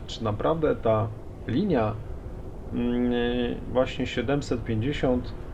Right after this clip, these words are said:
mm, w Bytomiu jeszcze w dzisiejszych, że tak powiem, czasach, mm, realnie jeszcze funkcjonuje. A jeżeli jest podobna linia, e, to jaki ma, e, numer?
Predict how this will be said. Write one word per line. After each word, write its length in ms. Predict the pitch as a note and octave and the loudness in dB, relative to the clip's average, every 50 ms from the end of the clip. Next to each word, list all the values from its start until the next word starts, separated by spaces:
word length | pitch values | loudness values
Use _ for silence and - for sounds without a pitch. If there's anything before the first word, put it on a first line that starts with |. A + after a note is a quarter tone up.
| - - - - - | -10 -10 -8 -2 0
mm, 200 | B2+ B2 B2 A#2+ | 2 2 4 2
w 100 | G2+ G2 | 2 2
Bytomiu 560 | G#2+ C3 B2+ - C#3 C3+ C3+ C3+ C3+ C3+ C3+ - | 2 2 4 4 4 4 4 4 4 2 0 -2
jeszcze 600 | B2 A2+ B2+ D3 D3 C#3+ - - C3 A#2+ A#2+ A#2 - - - - - - - | -2 4 6 6 6 6 2 2 0 0 0 0 -2 -4 -4 -4 -4 -4 -2
w 220 | A2 B2 A#2+ A2+ A2+ | 0 0 -2 -2 -4
dzisiejszych, 680 | A#2 C3+ C3 - - C3+ C3 A#2+ A2 - B2 A#2+ G#2+ | -6 -6 -6 -2 0 2 2 2 0 0 -2 -2 -2
że 120 | G#2 A2 | -4 -4
tak 160 | - - A2 G2+ | -2 -4 -4 -2
powiem, 380 | - B2 A2+ A#2 A2+ A2 G#2+ | -2 0 0 2 0 0 0
czasach, 460 | - - C#3 C#3 - - A#2+ A#2 A#2 - - - - - - - - - - - - - - - - - | 2 0 0 0 0 0 0 0 0 -2 -6 -8 -10 -8 -8 -8 -8 -8 -10 -10 -8 -10 -8 -8 -4 -4
mm, 300 | - A#3 A3+ A#3 A#3+ - | -2 0 0 2 4 4
realnie 600 | A#2+ A#2+ - - A2+ B2+ B2+ B2+ B2 B2 B2 A#2+ | 4 4 4 4 6 6 6 6 6 6 6 4
jeszcze 560 | A#2+ C3+ C#3 - - - B2+ B2 A#2+ A#2+ - - - - - | 4 2 2 2 0 0 2 2 2 2 2 0 -6 -8 -2
funkcjonuje. 720 | - C#3 C3 - - - C3 B2 B2 B2 B2 A#2 A2 G#2+ G2+ - | 0 0 0 0 2 2 4 4 4 4 2 2 0 0 0 0
A 120 | - A#2+ B2 | 2 4 4
jeżeli 540 | C3 B2+ C3 C#3+ C3+ C3 C3 C3 C3 C3 A#2 - - - - | 4 4 4 2 2 4 2 2 2 0 -2 -6 -6 -4 0
jest 300 | B2+ C3 C3+ B2+ - - | 2 2 2 2 -2 0
podobna 440 | - A#2+ A2+ C#3+ D#3+ D#3 D#3+ D#3 D3 | 0 4 6 6 6 6 6 6 6
linia, 420 | D3 D3 C#3+ C#3+ C#3+ C#3 C#3 C3+ - - - - - - - - - - - - - - - - - - - | 6 6 6 6 6 6 4 2 0 -6 -10 -10 -10 -10 -10 -10 -10 -10 -10 -12 -10 -10 -10 -10 -10 -6 -2
e, 300 | A#2+ B2 B2 B2 A#2+ A#2+ A2+ - | 2 2 4 4 4 2 2 2
to 200 | - C3+ B2+ B2+ | 6 6 8 8
jaki 360 | B2+ C#3 C#3+ C#3+ - - C3 | 8 8 6 6 6 6 6
ma, 340 | C3+ C3 B2+ B2 B2 B2 A#2 - - - - - - - A#2+ | 6 8 6 6 6 4 2 0 -4 -6 -6 -4 -4 -2 -2
e, 240 | A#2+ A#2+ A#2+ A#2 | 0 2 2 4
numer? 420 | A#2+ B2 B2+ A#2+ A2+ G#2+ G2 G2 | 6 6 6 6 6 4 4 2